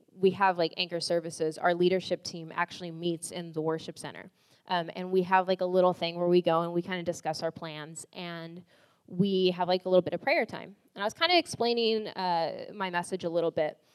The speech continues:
And, uh, one of the girls who's on the team works at Red Robin. Um, and she was saying how she has an in-ear piece. And I really liked what she said. So she said that when she has, when she actually pushes down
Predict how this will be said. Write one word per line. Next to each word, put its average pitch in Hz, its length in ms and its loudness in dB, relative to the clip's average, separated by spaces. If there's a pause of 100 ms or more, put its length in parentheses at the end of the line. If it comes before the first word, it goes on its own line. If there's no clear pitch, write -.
(280)
And, 196 420 -2
uh, 180 300 0
one 202 240 4
of 202 80 2
the 196 40 2
girls 190 460 6
who's 185 160 -4
on 180 160 -4
the 175 80 -4
team 202 480 -6
works 185 240 -4
at 208 100 2
Red 233 180 4
Robin. 180 340 4 (580)
Um, 180 340 -2 (160)
and 196 380 -2
she - 160 -4
was 208 140 2
saying 220 220 0
how 208 80 -2
she 196 140 -2
has 202 120 4
an - 100 -2
in-ear 185 340 0
piece. - 460 -8 (1120)
And 226 100 -4
I 220 60 6
really 254 320 6
liked 214 260 6
what 202 160 2
she 185 140 -8
said. 165 440 0 (260)
So 226 160 4
she 294 220 0
said 240 280 4
that 208 180 6
when 208 120 2
she 269 220 -6
has, 247 560 0
when 208 160 -2
she 233 140 -2
actually 233 260 -2
pushes 233 400 -2
down 170 480 -2